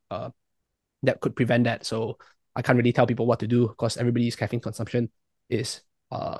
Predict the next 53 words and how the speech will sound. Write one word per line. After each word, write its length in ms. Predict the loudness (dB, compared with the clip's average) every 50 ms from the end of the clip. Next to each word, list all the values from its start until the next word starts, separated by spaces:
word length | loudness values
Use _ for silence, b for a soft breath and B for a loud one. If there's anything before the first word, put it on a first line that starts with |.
| -2 4
very 160 | 4 4 6
different. 300 | 4 4 2 2 2 4 6
I 160 | 6 6 6
personally 600 | 6 2 2 2 0 0 2 0 0 -2 -4 -6 _ _ _ _ _ 0
like 200 | 2 2 2 0 _ -4
coffee, 380 | -2 0 0 2 2 0 0 0 -2
right? 120 | -2 0 0
I 80 | 0
just 160 | 0 0 2
like 140 | 0 0 0
the 80 | -2 -4
taste 260 | 2 4 4 4 4
of 80 | 2 4
coffee. 380 | 4 4 4 4 2 0 0 -4 -8
I, 60 | -6
I'm 180 | -4 -4 -2 0
kind 160 | 2 2 0
of 80 | 0 -2
a 60 | -4
coffee 280 | -4 0 0 0 0 2
snob. 260 | 4 4 4 4 4 _ b b b b b b
So 100 | 0 4
I 60 | 4
always 160 | 6 4 4
drink 160 | 4 2 4
coffee 340 | 2 4 4 4 2 2 2
regardless 380 | 0 0 2 4 4 4 4 2
of 300 | 0 -2 -2 -4 -4 -6 _ _ _ _ _ _ _ 4
whether 160 | 6 6 6
they 80 | 6
have 240 | 4 2 -2 -4 -2
caffeine 320 | 0 0 2 2 2 0 0
or 40 |
not. 240 | 2 2 2 2 0 _ _
But 160 | 0 0 0
unfortunately, 580 | 0 2 4 4 4 6 6 6 6 6 6 6
decaf 180 | 6 4 4 6
coffee 380 | 4 2 4 2 0 -2 -2 _ _ _ _ _ _ _
doesn't 180 | 0 2 2 4
taste 160 | 4 4 4
as 120 | 2 2 4
good 160 | 4 2 4
because 220 | 2 0 0 0
they 60 | 0
have 100 | 0 0
to, 80 | -2 -2
like, 200 | -4 -4 -6 -8 _ -20 -20 -8
for 140 | -4 0
some, 260 | 2 2 2 0 0 -2 2
they 100 | 4 6
have 120 | 6 6 4
to 60 | 4
wash 340 | 6 6 6 6 4 -2